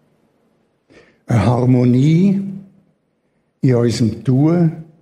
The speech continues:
ein Konsens mit Gott. Gleich eingestimmt aufeinander. In einer wunderbaren gemeinsamen Bewegung. Könnt ihr den Clip vorbereiten, bitte?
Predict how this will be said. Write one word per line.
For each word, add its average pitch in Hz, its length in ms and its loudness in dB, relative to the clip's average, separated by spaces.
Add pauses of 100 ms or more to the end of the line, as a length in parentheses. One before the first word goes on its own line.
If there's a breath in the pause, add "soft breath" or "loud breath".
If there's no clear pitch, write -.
(400)
ein 120 140 0
Konsens 123 960 0
mit 151 260 -2
Gott. - 520 -8 (2750)
Gleich 170 420 2 (360)
eingestimmt 135 800 -2
aufeinander. 95 600 -8 (880)
In 139 160 2
einer 123 200 0
wunderbaren 143 880 0 (760)
gemeinsamen 123 920 0
Bewegung. 117 500 -4 (300)
Könnt 147 160 0
ihr 165 60 -2
den 151 140 -6
Clip 156 280 -4
vorbereiten, 139 600 -2
bitte? 135 360 -6